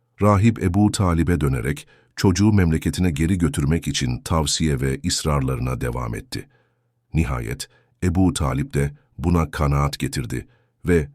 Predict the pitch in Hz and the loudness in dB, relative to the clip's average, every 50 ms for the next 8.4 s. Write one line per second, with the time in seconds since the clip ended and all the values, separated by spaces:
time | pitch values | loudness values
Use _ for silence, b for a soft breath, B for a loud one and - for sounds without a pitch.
0 | _ _ - - 107 90 82 113 127 - - 87 76 71 - - 87 73 73 71 | _ _ -4 0 2 2 4 2 0 0 0 -2 0 0 0 -2 -2 0 0 0
1 | 71 69 69 71 71 - - 78 71 71 80 73 71 76 85 80 67 65 67 67 | 0 0 0 0 -2 -2 -2 -2 -2 0 0 0 2 2 0 0 -2 -2 -4 -4
2 | 67 76 73 - - 71 65 65 62 64 64 69 71 69 - _ _ _ _ - | -4 -4 -4 -4 -4 -4 -4 -4 -4 -2 -2 -2 -2 -4 -6 _ _ _ _ -2
3 | - - - - - - 73 64 62 58 62 62 62 60 60 62 64 - 60 57 | 2 2 2 2 0 -4 -4 -4 -4 -4 -4 -4 -4 -4 -6 -6 -8 -8 -8 -8
4 | 57 53 - - _ _ _ _ _ _ _ _ _ _ _ _ _ _ - - | -8 -10 -12 -14 _ _ _ _ _ _ _ _ _ _ _ _ _ _ -6 0
5 | 80 101 107 110 127 131 - 95 113 107 101 107 120 110 107 110 113 - 110 101 | 2 4 4 6 4 4 4 4 2 4 4 4 4 4 2 2 2 2 2 2
6 | 92 101 98 101 101 110 107 101 92 92 90 85 90 - - 92 82 82 82 80 | 4 4 4 4 4 2 2 2 2 2 2 2 2 0 0 0 2 2 2 2
7 | 82 87 87 82 80 101 107 101 82 71 71 80 78 76 71 71 69 80 80 - | 2 2 2 2 2 2 4 4 2 2 2 2 2 2 2 2 2 2 0 0
8 | - 76 71 78 71 82 87 87 | 0 -2 0 0 2 0 0 0